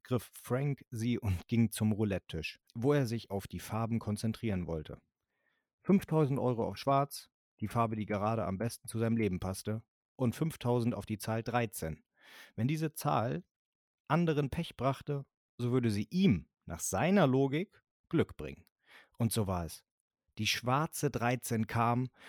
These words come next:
und Frank konnte sein Glück kaum fassen. Ein großer Stapel Spielchips lag nun vor dem hochverschuldeten Mann.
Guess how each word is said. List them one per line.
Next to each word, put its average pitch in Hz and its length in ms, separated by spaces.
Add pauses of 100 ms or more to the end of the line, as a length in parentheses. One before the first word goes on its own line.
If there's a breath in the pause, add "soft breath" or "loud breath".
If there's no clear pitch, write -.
(120)
und 107 200
Frank 127 400
konnte 160 440
sein 131 220
Glück 120 220
kaum 110 260
fassen. 92 360 (280)
Ein 120 180
großer 127 420
Stapel 113 380
Spielchips 120 600
lag 101 220
nun 104 160
vor 110 180
dem 104 200
hochverschuldeten 120 800
Mann. 95 300